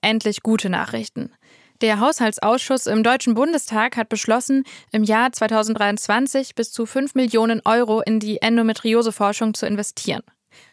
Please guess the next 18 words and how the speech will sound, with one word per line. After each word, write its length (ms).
Ab 240
zweitausendvierundzwanzig 1080
soll 220
dieses 260
Budget 440
weiter 260
erhöht 400
werden. 420
Damit 320
wird 180
eine 280
der 160
Hauptforderungen 800
von 200
Theresias 560
Petition 720
endlich 380
umgesetzt. 600